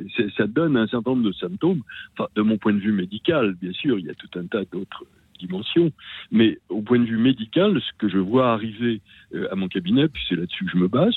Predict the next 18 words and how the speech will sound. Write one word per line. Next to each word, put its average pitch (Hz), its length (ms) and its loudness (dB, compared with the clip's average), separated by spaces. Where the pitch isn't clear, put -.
parce - 120 -8
que - 120 -2
j'ai 156 120 -4
pas, - 240 -6
moi, 101 180 0
je 90 140 -4
ne 87 220 -4
travaille 107 320 2
pas - 160 0
dans 101 120 -2
une 92 160 -2
entreprise, 156 600 0
euh, - 140 4
ce 117 80 6
sont 110 180 2
des 101 180 4
gens 127 300 4
épuisés. 120 640 2